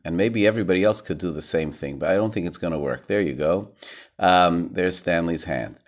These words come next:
But, um, but however, for the rest of us,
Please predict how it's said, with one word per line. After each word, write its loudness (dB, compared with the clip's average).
But, 4
um, 6
but 4
however, 6
for 0
the 2
rest 4
of 0
us, -2